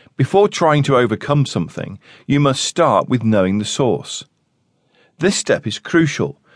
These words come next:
because it is from this step that all points of action shall take place. Once you have identified the source of your insecurities, you already know full well what you're up against. If you're still confused, some of the common sources of insecurity are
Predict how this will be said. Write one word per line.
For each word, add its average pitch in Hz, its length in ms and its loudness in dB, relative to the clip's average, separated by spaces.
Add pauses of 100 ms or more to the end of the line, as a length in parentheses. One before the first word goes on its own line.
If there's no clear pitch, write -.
(200)
because 151 320 -2
it 156 80 2
is 143 140 0
from 196 300 2
this 107 140 0
step 78 340 -6
that 113 120 -4
all 135 160 4
points 135 380 -4
of 120 80 -2
action 117 400 -2
shall 107 220 -4
take - 320 -4
place. - 460 -4 (760)
Once 135 260 2
you 202 60 4
have 156 100 0
identified 123 760 0
the 98 100 -6
source 120 340 -2
of 104 80 -4
your 104 160 2
insecurities, 95 880 -4 (300)
you 135 160 2
already 151 380 4
know 151 320 4
full 170 340 0
well 95 300 2
what 98 180 -2
you're 110 160 2
up 123 140 -2
against. 85 500 -6 (800)
If 110 140 -6
you're 104 100 2
still 110 240 0
confused, 127 640 -2 (300)
some 196 260 0
of 190 80 0
the 156 80 0
common 160 360 0
sources 95 440 -2
of 98 80 -2
insecurity 90 760 -4
are 107 320 2